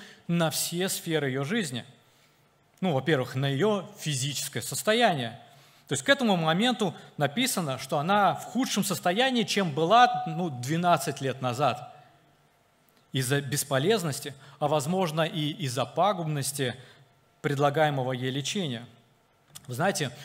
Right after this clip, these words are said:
существуют, а, разные степени кровопотери. Если не рассматривать массивную, при которой человек находится уже в бреду, и смертельную, название которой, в принципе, само говорит за себя, к чему приводит,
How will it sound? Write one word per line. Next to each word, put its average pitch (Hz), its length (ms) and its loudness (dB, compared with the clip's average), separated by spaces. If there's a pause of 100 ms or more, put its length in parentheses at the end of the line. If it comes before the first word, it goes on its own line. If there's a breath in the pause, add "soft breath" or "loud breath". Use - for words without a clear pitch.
(180 loud breath)
существуют, - 680 2 (280)
а, 147 420 4
разные 175 440 2
степени 156 540 -2 (200 loud breath)
кровопотери. 143 760 0 (220 loud breath)
Если 196 380 0
не 156 160 0
рассматривать 170 640 2
массивную, 143 720 0 (360 loud breath)
при 170 80 2
которой 175 340 2
человек 185 400 2
находится 160 480 -2
уже 147 220 0
в 110 160 -4
бреду, 160 480 -2 (240 loud breath)
и 147 160 0
смертельную, 156 880 0 (440 soft breath)
название 147 440 2
которой, 131 280 -2
в - 80 -8
принципе, 131 480 -6
само 123 400 -6
говорит 113 320 -6
за 107 80 -10
себя, 131 320 0
к 120 100 -8
чему 120 220 -4
приводит, 170 420 0